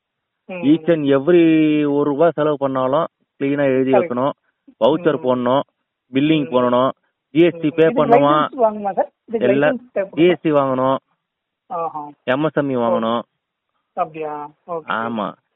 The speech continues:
Speaker 2: ஆ, ஜி எஸ் டி,
Speaker 1: ம்.
Speaker 2: எம் எஸ் எம் இ கண்டிப்பா வாங்கணும். அப்பதான் நீங்க கரண்ட் அக்கவுண்ட் ஓபன் பண்ண முடியும்.
Speaker 1: ஓகே, ஓகே. ம்.
Speaker 2: ஓகேவா? <clears throat> ஏன்னா இது வந்து நீங்க ஜி எஸ் டி பில்லு போட்டு கொடுத்துக்கிட்டாங்கன்னா அவன் வந்து யூஸ் பண்ண முடியும்.
Speaker 1: ஓஹோஹோ.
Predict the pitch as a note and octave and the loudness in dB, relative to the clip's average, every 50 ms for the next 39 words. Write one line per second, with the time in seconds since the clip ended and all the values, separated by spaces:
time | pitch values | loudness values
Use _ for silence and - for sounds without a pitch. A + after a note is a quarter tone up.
0 | _ _ _ _ _ - - A#2+ B2+ A#2+ A#2+ C3+ D3+ D#3+ D#3+ D3 E3+ E3 D#3 D3+ | _ _ _ _ _ -6 -4 -4 -4 -2 0 0 2 2 2 0 -2 -2 -2 0
1 | C#3+ C#3+ C#3 - C#3+ C3+ C#3+ D#3 C#3+ C#3+ C3+ C3+ C#3+ C3 D3 C#3 C3 B2+ B2 B2 | 0 0 -2 -2 -2 -4 -4 -2 -2 -2 -2 -2 0 2 2 2 2 2 0 0
2 | A#2+ A2 G2 A#2 - C3+ D3 D#3 D3 C#3 C#3+ C3 C3+ D3 C#3 C#3 B2+ C3+ C3+ B2+ | 0 0 -2 0 0 0 0 0 -2 -2 -2 -2 -2 -2 -2 -2 -2 -2 -2 -2
3 | B2 B2 A#2+ A2 G#2+ G#2+ G#2 G2+ F#2+ G2 - - _ _ _ _ _ _ _ _ | -2 -2 -4 -6 -6 -8 -6 -6 -8 -8 -8 -10 _ _ _ _ _ _ _ _
4 | _ _ A3 G#3+ G3+ F#3 - - D#3+ D3+ D3+ D#3 E3+ E3+ E3 - - D3+ C#3+ C#3+ | _ _ -8 -6 -6 -8 -10 -12 -12 -10 -8 -4 -4 -4 -6 -6 -10 -14 -14 -14
5 | C#3+ C#3+ - _ D3+ - _ _ _ _ _ E3+ D#3+ D3+ C#3+ C#3+ C#3+ C#3 B2+ - | -16 -20 -20 _ -20 -20 _ _ _ _ _ -18 -18 -18 -12 -6 -4 -4 -2 0
6 | B2+ B2+ C#3+ C#3 B2+ - _ _ _ - F#3 - - - F3+ E3 D#3+ E3 D#3+ D#3+ | 2 2 2 2 0 -4 _ _ _ -2 -2 0 0 0 2 2 2 2 2 2
7 | D#3 D#3 D#3+ D3+ D#3+ F3 F3+ E3+ E3 D#3+ D#3 D3+ C#3 D3 E3 F3 D#3+ - E3 D#3 | 2 2 2 2 2 2 0 0 0 0 -2 -2 0 0 0 0 0 -2 -2 -2
8 | D#3 E3 E3+ D3+ C#3+ D#3 D#3 D#3 D3 C#3+ D3 C3+ D#3 D3 D3 C3+ D3+ C#3+ C#3+ D3 | 0 0 -2 -2 -2 -2 -2 -2 0 -2 -2 -2 -2 -4 -2 0 0 0 2 2
9 | E3 E3+ D#3 C#3+ D3 D#3+ D#3+ D#3 D#3 D#3 D#3 D#3+ D3+ - - D3 C3+ C3 A#2+ A2 | 2 2 2 2 2 2 0 2 0 0 0 -2 -2 -2 -4 -6 -4 -4 -4 -2
10 | A2 G#2+ F#2 - _ _ _ _ _ _ _ _ _ _ _ _ _ _ _ G3 | -2 -4 -4 -6 _ _ _ _ _ _ _ _ _ _ _ _ _ _ _ -4
11 | F#3+ F3+ E3+ D#3 D#3 D3 C#3+ - D3+ | -2 -2 -2 -4 -8 -10 -10 -12 -14